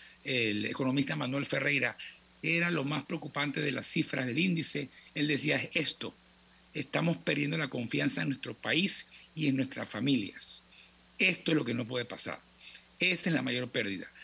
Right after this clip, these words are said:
Las pérdidas de las calles cerradas, de las protestas de las tres semanas, sí, millonarias, cuantificables. Esto no es cuantificable y va a ser duro reversar. Tenemos que tomar acciones ya."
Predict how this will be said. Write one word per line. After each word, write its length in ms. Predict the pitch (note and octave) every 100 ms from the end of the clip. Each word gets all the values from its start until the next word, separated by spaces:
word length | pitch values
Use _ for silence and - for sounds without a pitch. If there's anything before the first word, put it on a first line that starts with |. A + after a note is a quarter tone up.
| - D3
Las 160 | C3+
pérdidas 520 | - F#3 G#3 G#3+ F3
de 100 | D3+
las 320 | C3 A2+ - - - - -
calles 300 | F3 G3+ -
cerradas, 600 | C3+ D#3 G3+ G3+ F#3+ D#3+
de 80 | D3+
las 140 | B2+
protestas 560 | - - - G3+ - D#3+
de 60 |
las 140 | C#3 -
tres 160 | F3
semanas, 440 | - F#3+ G3 A3+ E3
sí, 200 | G3+ G3+
millonarias, 640 | D3+ C3 E3+ G3+ B2+ G2
cuantificables. 920 | - C#3 B2+ B2 G3 F#3 A#2 - - - - - -
Esto 500 | - G#3+ - A3 B3+ D3+
no 180 | D#3+ E3+
es 80 |
cuantificable 640 | - D3 C#3+ A2+ C3 G#2 F2 - - - - - - - - - -
y 220 | C#3+ - - - - - - -
va 60 |
a 40 | D#3+
ser 220 | F3+ D#3+
duro 200 | E3+ D#3
reversar. 500 | B2+ G2 F#2 G#2+ - - - - -
Tenemos 420 | C#3 D#3 F#3 D3
que 60 | C3+
tomar 240 | B2+ B2+
acciones 380 | A#2 - C3+
ya." 120 | -